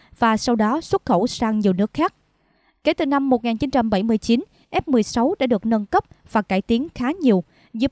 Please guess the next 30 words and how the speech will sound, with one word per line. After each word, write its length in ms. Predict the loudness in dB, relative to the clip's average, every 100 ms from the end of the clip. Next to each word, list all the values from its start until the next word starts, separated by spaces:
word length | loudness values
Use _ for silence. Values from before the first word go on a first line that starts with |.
| -4
nó 320 | -4 -2 -2
có 140 | -2
một 200 | 0 0
số 200 | 2 0
tính 260 | 0 -6 -4
năng 200 | -4 -4 -2
của 100 | -2
máy 180 | 0 0
bay 180 | -2
chiến 260 | 0 -4 -2
đấu 220 | 0 -2 -4
thế 120 | -4
hệ 100 | -4
thứ 180 | -2 -2
năm, 240 | 0 -4 -8 _ _ _ -4
trong 120 | -2
đó 240 | -2 -4
phải 180 | -2 -2
kể 180 | 0 -2
đến 260 | 0 -2 -2
radar 340 | -2 0 0
hiện 180 | -2 -2
đại. 220 | -2 -4 -8 _ _ _ _ _ _
F 120 | -6 2
mười 160 | 2
sáu 320 | 2 0 0 0 _ _
được 220 | 0 2
đánh 200 | 0 -4
giá 140 | -2 -4
cao 340 | -2 0 0